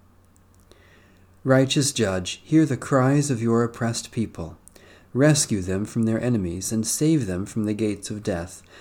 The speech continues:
so that we may rejoice in your help and tell your praise in the gates of Zion.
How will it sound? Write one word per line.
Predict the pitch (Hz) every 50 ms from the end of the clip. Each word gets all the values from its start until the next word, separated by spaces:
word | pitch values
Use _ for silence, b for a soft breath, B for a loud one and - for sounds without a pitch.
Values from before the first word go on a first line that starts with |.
| B B B B
so | - - - 123
that | 110 120 -
we | - 120 135 139
may | 147 160 156
rejoice | 156 156 147 120 - - 113 123 147 151 147 - -
in | 139 135
your | 135 135 139 131
help | 120 - 98 90 87 95 - - - -
and | - 104 104 95
tell | - 127 123 139
your | 151 156 165 160 151
praise | 156 - 117 98 90 87 90 98 - -
in | 98 101 104
the | 110
gates | 104 - 101 95 95 92 - -
of | 113 101
Zion. | - - 107 98 90 80 80 80 - -